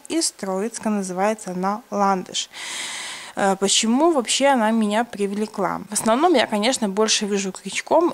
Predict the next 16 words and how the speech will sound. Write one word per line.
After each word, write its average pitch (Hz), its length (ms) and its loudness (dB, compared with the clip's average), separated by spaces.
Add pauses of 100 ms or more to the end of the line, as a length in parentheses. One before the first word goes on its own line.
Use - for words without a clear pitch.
и 185 340 -4 (420)
одно 202 280 0
вре-, 202 360 2
время 196 400 0
я 185 120 0
вязала 185 400 -2
только 240 480 2
крючком, 285 680 -2 (120)
и 226 260 0
у 214 140 0
меня 214 420 0
были 208 240 -4
такие 190 520 -6 (920)
в - 80 -16
то 208 140 -2
время 208 520 2